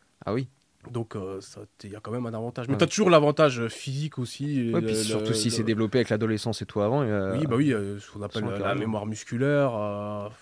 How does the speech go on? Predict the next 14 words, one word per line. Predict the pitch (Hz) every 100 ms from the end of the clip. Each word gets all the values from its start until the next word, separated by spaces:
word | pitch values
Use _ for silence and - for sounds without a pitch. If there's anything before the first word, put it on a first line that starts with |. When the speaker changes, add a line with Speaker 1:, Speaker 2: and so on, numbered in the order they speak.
| - - _
Speaker 2:
puis | - 110
même | 120 113
les | 98 107
os | 117
sont | -
plus | 107 104
développés, | 104 101 98 110
euh, | 117 107
enfin, | 98 - 104 107
c'est, | - 107
ça | 101 - 107
aide, | 131 131
hein, | 107 104 110
c'est | -